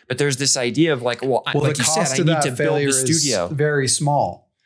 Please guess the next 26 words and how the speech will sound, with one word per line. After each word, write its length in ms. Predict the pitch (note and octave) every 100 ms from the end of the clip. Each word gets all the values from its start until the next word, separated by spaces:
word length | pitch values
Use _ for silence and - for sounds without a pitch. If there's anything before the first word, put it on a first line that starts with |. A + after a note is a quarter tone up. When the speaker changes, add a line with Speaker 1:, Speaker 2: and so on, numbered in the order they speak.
| _ _ _ _
Speaker 2:
Too, 220 | - D3
right? 80 | -
Speaker 1:
Exactly. 560 | G2+ A2 G#2 - D2+ - _ -
Speaker 2:
And, 320 | D#3+ D3+ C#3+
and 200 | C#3+ -
Speaker 1:
Yes. 300 | E3+ C3 C#3
Speaker 2:
it's 260 | - - -
Speaker 1:
And 140 | C#3
that 120 | D#3+
impacts 440 | F3+ D#3 E3 D3+ -
sort 160 | D3+
of 160 | B2+ A2+
risk 260 | E3 F#3 -
profile 600 | D#3+ C3+ B2+ A2 A2+ C3
and 100 | C#3
investment. 500 | C3+ D#3 - - -
Speaker 2:
Hundred 300 | D#3 D3+ D3
percent. 480 | C3+ D#3 C3 A2+ C3+
And 400 | D#3 D3 C#3 - _ _ -
the, 260 | D3 F3
you 140 | F3+ D#3
know, 120 | D#3
there's 280 | D#3 D3 -
so 140 | G3
much 280 | F#3+ F3+ -
that's 260 | D3+ C#3